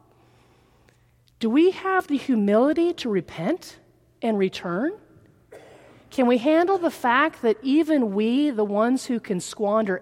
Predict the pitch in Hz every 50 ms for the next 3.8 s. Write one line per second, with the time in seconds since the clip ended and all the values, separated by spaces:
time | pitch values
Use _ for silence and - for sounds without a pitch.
0 | - - 190 190 208 226 262 285 285 - - 294 302 302 311 330 330 - - -
1 | - - - 254 220 196 - - - 240 240 254 262 285 277 - 247 247 226 214
2 | 190 156 - 202 180 180 185 196 214 240 294 - - 214 175 180 185 196 202 220
3 | 208 - 208 185 160 156 156 165 196 262 330 370 - - -